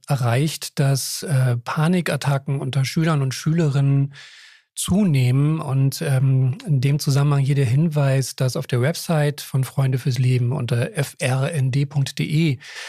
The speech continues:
unter dem Punkt Infos, Workshops, da können sich Lehrkräfte kostenlos einen Workshop zu mentaler Gesundheit herunterladen.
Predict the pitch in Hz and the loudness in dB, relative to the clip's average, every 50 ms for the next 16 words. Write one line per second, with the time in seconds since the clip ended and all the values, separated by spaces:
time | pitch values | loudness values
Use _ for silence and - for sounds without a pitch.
0 | - - - 143 139 123 143 135 120 - 151 139 135 - - - 156 185 196 170 | -12 -4 0 0 2 2 2 0 0 2 0 0 0 0 -2 0 2 2 2 0
1 | - 160 139 135 135 120 - - 135 127 143 170 170 - - - 143 147 143 - | 0 0 2 2 2 0 -2 -4 -2 0 0 0 -2 -2 -2 -2 -2 -2 -2 -6
2 | - - _ _ - - - _ _ - 127 117 - 143 147 156 156 135 143 135 | -12 -12 _ _ -20 -20 -20 _ _ -4 -4 -2 0 0 2 2 2 2 0 0
3 | 127 147 131 135 139 165 180 - - - 160 156 160 - - - - 147 147 143 | 0 0 2 2 2 0 0 -4 -4 -2 0 0 0 -2 -4 -2 0 2 2 2
4 | 143 143 143 147 147 - - 165 180 - - - - 180 170 156 147 143 143 147 | 2 2 0 -2 -2 -2 -2 -2 -2 -2 -4 -4 -2 0 0 2 2 2 2 2
5 | 147 156 160 156 - - - - _ _ _ _ _ _ _ _ - 143 135 135 | 2 0 0 -2 -4 -8 -10 -12 _ _ _ _ _ _ _ _ -2 0 2 2
6 | 135 135 139 139 139 139 - - - 175 123 123 151 196 - - - - 151 143 | 2 2 4 4 2 2 0 -2 -4 -2 0 0 0 0 -2 -6 -2 -2 -2 -2
7 | - - - - - 139 135 135 123 - - 135 135 139 131 127 127 127 120 135 | -2 -8 -10 -4 -2 0 2 2 0 0 0 0 0 0 2 0 0 2 2 2
8 | 147 170 - - 143 135 131 127 - - - - _ _ _ _ - - 139 135 | 2 0 0 0 0 0 0 0 -2 -6 -14 -16 _ _ _ _ -4 -2 0 2
9 | 117 143 170 175 202 190 175 170 165 165 170 160 175 175 180 180 175 | 2 2 2 2 2 2 2 2 2 2 2 2 2 2 2 2 -2